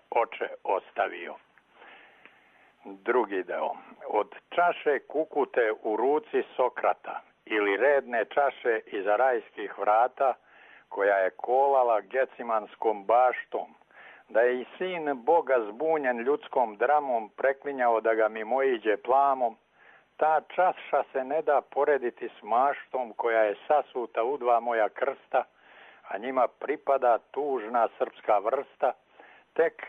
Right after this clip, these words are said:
nije mi težak krst koji me čeka, ni ovaj na meni koji za svog veka nosim kao kaznu, ko zna kao sreću, od koje pobeći ne mogu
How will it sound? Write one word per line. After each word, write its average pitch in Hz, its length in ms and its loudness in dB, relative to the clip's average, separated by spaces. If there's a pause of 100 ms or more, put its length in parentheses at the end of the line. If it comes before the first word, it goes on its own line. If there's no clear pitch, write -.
(140)
nije 160 300 -4
mi 147 140 -2
težak 123 760 0
krst - 420 -4
koji 120 260 0
me 107 140 -2
čeka, 143 520 0 (580)
ni 107 160 -6
ovaj 123 400 2
na 120 240 0
meni 139 280 -4
koji 107 360 -2
za 98 160 -4 (120)
svog 135 560 2
veka 120 600 2
nosim 117 500 -4
kao 104 280 0
kaznu, 127 540 -2 (480)
ko 165 240 2
zna 135 360 0
kao 117 340 -2 (100)
sreću, 123 460 -2 (580)
od 107 240 -2
koje 117 300 2
pobeći 120 680 -2 (160)
ne 95 180 -6
mogu 110 420 -4